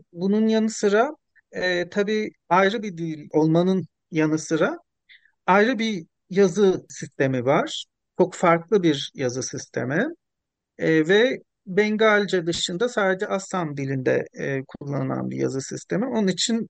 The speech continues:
sadece işte yazı sistemi belki biraz, e, insanı ne bi-, ne diyebilirim, hani zorlayabilir. Ama, e, hani gayret gösterdikten sonra öğrenilebiliyor, yazısı da öğrenilebiliyor.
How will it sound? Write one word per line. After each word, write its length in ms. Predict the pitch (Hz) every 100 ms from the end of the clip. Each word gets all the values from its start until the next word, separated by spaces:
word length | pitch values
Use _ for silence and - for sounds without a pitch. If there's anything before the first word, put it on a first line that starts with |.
| -
sadece 640 | - 214 202 190 175 175
işte 480 | 165 - 160 156 156
yazı 280 | 156 160 175
sistemi 500 | 170 165 - 160 175 170
belki 400 | 151 139 139 139
biraz, 460 | 127 123 - - -
e, 200 | 131 127 123 _ _ _ _
insanı 640 | 151 147 - 135 139 135 - _ -
ne 240 | 170 165 139
bi-, 340 | 131 135 131 147 147 156
ne 140 | 160
diyebilirim, 440 | 147 127 117 120 127
hani 180 | 135 135
zorlayabilir. 800 | 165 165 165 160 120 147 - - -
Ama, 380 | 208 175 226 - _ _ _ _ _ 190
e, 40 | 185
hani 180 | 202 190
gayret 360 | 190 185 190 185
gösterdikten 680 | 160 - 170 165 165 170 165
sonra 480 | 156 135 156 214 -
öğrenilebiliyor, 880 | 180 170 165 165 160 151 131 120 127
yazısı 500 | 190 151 143 156 151
da 100 | 143
öğrenilebiliyor. 840 | 123 123 123 120 120 117 135 226